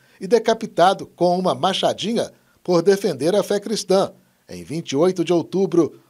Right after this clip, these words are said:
do ano setenta depois de Cristo. Por isso, seu dia é comemorado nessa data.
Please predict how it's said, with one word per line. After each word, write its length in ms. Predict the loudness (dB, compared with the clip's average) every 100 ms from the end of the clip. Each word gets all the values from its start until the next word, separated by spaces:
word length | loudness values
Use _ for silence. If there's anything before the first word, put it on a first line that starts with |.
| _
do 160 | -2
ano 220 | 0 0 -2
setenta 720 | 0 0 0 0 0 2 2
depois 400 | 2 2 2 2
de 100 | -2
Cristo. 420 | -2 -2 -2 -12 _ _ _ _
Por 160 | 0
isso, 280 | 2 0 -4 _ _
seu 260 | -2 0 0
dia 300 | 0 0 0
é 140 | -2
comemorado 720 | -2 -2 0 2 2 0 -4
nessa 480 | -10 -2 -2 0 -4
data. 380 | -2 -4 -4 -14